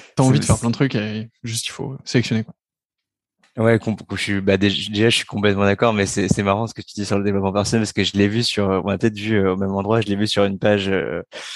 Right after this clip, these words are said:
Speaker 2: euh, j-, j'adore suivre ces pages, c'est, c'est, euh, c'est vraiment bullshit, euh, développement personnel, mais je, je suis les pages, euh, tu sais, euh, millionnaire, euh, millionnaire, et cetera.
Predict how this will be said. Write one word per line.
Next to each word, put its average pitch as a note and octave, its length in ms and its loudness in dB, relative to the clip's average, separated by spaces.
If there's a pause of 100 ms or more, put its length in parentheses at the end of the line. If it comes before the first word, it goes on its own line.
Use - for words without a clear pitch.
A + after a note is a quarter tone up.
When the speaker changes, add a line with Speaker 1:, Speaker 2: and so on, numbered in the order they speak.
(220)
Speaker 2:
euh, F#2 400 2
j-, - 140 -4
j'adore G#2+ 400 2
suivre G2+ 200 -8
ces G#2 140 0
pages, G#2+ 280 2
c'est, F#2 240 -4
c'est, - 160 -4
euh, F#2 260 0
c'est F#2 180 -8
vraiment G2+ 520 2
bullshit, G2+ 520 -6
euh, F#2 380 0 (400)
développement G#2 260 4
personnel, A2 420 2
mais G2 140 0
je, F#2 180 -2
je F#2+ 120 -4
suis - 220 -2
les G#2+ 120 4
pages, G#2+ 300 2
euh, F#2 200 0
tu F2+ 140 -10
sais, G2+ 200 0
euh, F2+ 160 -2
millionnaire, G2 720 2
euh, E2+ 220 -4
millionnaire, B2 420 0
et F#2+ 80 0
cetera. G2 340 -2